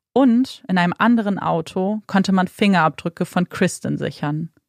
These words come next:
Und das so viele Jahre später. Er war's. Er hat sie getötet.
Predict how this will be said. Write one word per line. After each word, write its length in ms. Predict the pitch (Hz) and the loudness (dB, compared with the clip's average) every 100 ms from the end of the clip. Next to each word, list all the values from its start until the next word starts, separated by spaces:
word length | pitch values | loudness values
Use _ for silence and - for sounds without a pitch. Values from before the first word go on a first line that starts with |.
| _ | _
Und 180 | 175 170 | -2 2
das 320 | 170 - - | 2 0 -14
so 360 | - 160 180 180 | -8 0 0 0
viele 300 | - 165 160 | -2 0 2
Jahre 300 | 151 143 156 | 2 0 -2
später. 580 | - 156 151 - 170 - _ _ _ _ _ _ _ _ _ _ _ _ - | -8 -8 -8 -8 -10 -14 _ _ _ _ _ _ _ _ _ _ _ _ -2
Er 160 | 185 | 2
war's. 560 | 175 147 - - - - _ _ _ - | 4 4 2 -6 -16 -20 _ _ _ -4
Er 140 | 160 | 0
hat 180 | 180 180 | 0 0
sie 120 | 151 | -10
getötet. 760 | 165 - - 156 - 170 - | -10 -8 -8 -6 -6 -8 -10